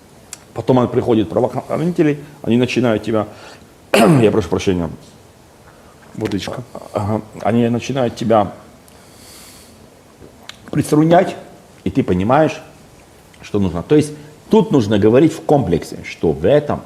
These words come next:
Speaker 1: заинтересованы и правоохранители, к сожалению. Так.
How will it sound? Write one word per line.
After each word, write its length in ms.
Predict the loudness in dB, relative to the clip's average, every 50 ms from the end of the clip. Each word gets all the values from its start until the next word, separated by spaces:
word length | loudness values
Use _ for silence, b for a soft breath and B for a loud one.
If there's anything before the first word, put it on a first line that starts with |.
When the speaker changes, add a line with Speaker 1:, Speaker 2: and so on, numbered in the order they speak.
| -12
Speaker 1:
заинтересованы 1040 | -10 -6 -2 -2 -2 -2 -2 -4 -4 -4 -6 -6 -6 -6 -6 -4 -2 -2 -4 -4 -6 -8 -10
и 60 | -10
правоохранители, 760 | -6 -4 -2 -2 -2 -2 -2 -4 -4 -4 -4 -6 -6 -8 -10
к 60 | -8
сожалению. 500 | -10 -10 -8 -8 -10 -10 -10 -12 -12 -16 -18 -20 -20 -20 -20 -20 -20 B B B B B B B B B B B -8 -2
Так. 200 | 0 0 0 -2